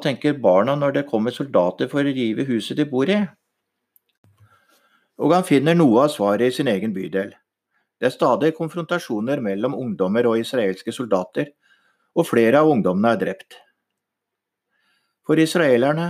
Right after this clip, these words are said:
er dette en effektiv måte å bli kvitt palestinerne på. Når de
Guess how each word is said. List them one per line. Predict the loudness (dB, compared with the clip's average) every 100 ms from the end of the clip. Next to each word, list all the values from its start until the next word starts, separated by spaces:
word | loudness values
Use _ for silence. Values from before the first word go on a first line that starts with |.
| -6
er | -2 0
dette | 0 -2
en | -4
effektiv | -6 -4 0 2
måte | 2 2
å | -2
bli | -2
kvitt | -2 -6 -2
palestinerne | 0 2 0 -2 -2 -4
på. | -4 -6 -10 _ _ _ _ _ _ _
Når | -2
de | 0